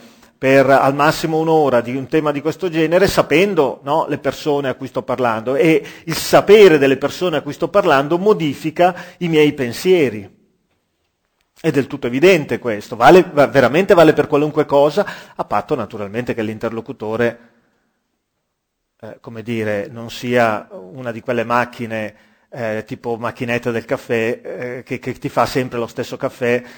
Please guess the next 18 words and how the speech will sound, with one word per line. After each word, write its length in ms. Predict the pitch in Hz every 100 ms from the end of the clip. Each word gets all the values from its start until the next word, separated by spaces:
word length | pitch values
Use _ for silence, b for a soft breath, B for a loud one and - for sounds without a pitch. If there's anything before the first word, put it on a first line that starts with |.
| B B
eh, 280 | - 123 135
in 100 | 127
tutti, 400 | 135 - 127 135
in 100 | 127
tu-, 120 | 147
in 120 | 165
tutte 240 | 123 127 127
le 80 | 120
condizioni 720 | 123 123 127 123 113 120 120
e 60 |
in 60 | 110
tutte 200 | 117 120
le 80 | 113
maniere. 460 | 113 135 143 107
Ci 140 | - 151
sono 460 | - 120 123 - _
persone 460 | 120 - 120 110 104
così, 360 | 104 117 110